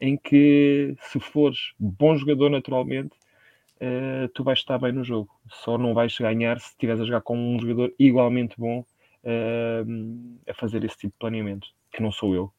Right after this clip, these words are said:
Portanto, se ganhei alguma vez aquele jogo, já foi, já sa-, já foi muito. E já joguei algumas vezes. E eu gosto bastante do jogo, portanto,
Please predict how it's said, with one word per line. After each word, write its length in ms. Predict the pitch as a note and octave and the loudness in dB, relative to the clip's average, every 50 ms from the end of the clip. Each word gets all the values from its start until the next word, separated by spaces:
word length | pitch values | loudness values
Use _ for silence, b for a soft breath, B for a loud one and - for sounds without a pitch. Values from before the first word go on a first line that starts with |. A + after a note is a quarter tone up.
| _ _ - | _ _ -20
Portanto, 420 | - - - - F2 E2+ - _ _ | -20 -18 -12 -10 -12 -12 -12 _ _
se 180 | - - - A2 | -18 -12 -6 -2
ganhei 220 | A2+ G#2+ A2 A2 | -2 0 0 2
alguma 300 | A2 A2 A2 G#2+ A2+ A2 | 2 0 0 0 -2 -4
vez 160 | G2+ A2 G2+ | -2 -4 -4
aquele 240 | A2 G#2 - A2+ G2 | -4 -4 -4 -4 -4
jogo, 220 | G2 A2 A2 A2 G#2+ | -2 -2 -4 -4 -4
já 120 | A2+ G#2+ | -6 -8
foi, 560 | - - G#2+ G#2+ G#2+ G#2+ G#2 G#2 G2+ - - A2+ A2+ - _ - - _ _ _ _ _ - A#2+ G#2+ G2+ A2 A2 A2 G#2+ G#2 | -8 -8 -8 -6 -6 -6 -6 -6 -8 -8 -10 -12 -16 -20 _ -20 -20 _ _ _ _ _ -16 -12 -10 -8 -8 -8 -8 -8 -8
já 120 | G2+ G2+ | -8 -8
sa-, 200 | - - G#2 G2 | -4 -2 -2 -2
já 120 | G2+ A2 G2 | 0 -2 -4
foi 160 | - - G2 | -4 -4 -4
muito. 300 | F#2 F#2 F#2+ G2 G2 - _ _ B B B B B B B B B - | -4 -2 -4 -6 -10 -12 _ _ B B B B B B B B B -6
E 160 | - E2+ F#2 | -4 -4 -2
já 140 | F2+ F#2+ G2 | 0 0 0
joguei 200 | G#2+ A2+ G#2+ F#2+ | 0 2 2 2
algumas 360 | F#2+ G2 G2+ G#2 G#2 F#2+ F#2 | 0 0 0 -2 -4 -2 -2
vezes. 240 | G2+ F2 E2+ - - - | -2 -4 -4 -4 -2 0
E 60 | C#3 | 2
eu 60 | A2+ | 4
gosto 180 | C#3+ C#3+ C#3+ - | 4 2 2 0
bastante 300 | C#3+ C3+ - C#3 C3 - | -6 -6 -4 -6 -4 -4
do 60 | C#3 | -2
jogo, 200 | C3 C3+ A#2 - | 0 0 -2 -2
portanto, 320 | - - - - A2 G#2 | -8 -14 -8 -8 -8 -8